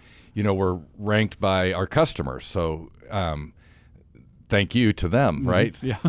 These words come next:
Speaker 1: Thank you, everybody out there. Um, the, uh, you know, and also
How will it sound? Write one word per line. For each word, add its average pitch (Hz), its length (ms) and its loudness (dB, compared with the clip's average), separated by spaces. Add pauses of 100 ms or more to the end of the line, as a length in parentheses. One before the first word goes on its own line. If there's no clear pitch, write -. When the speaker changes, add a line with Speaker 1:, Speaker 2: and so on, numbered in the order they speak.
(100)
Speaker 1:
Thank 107 180 0
you, 90 80 2
everybody 80 400 2
out 80 140 0
there. 87 240 -6 (460)
Um, 90 440 -2 (720)
the, 95 520 0 (880)
uh, 82 220 -2 (300)
you 117 140 0
know, 101 140 -2
and 107 140 0
also 104 640 2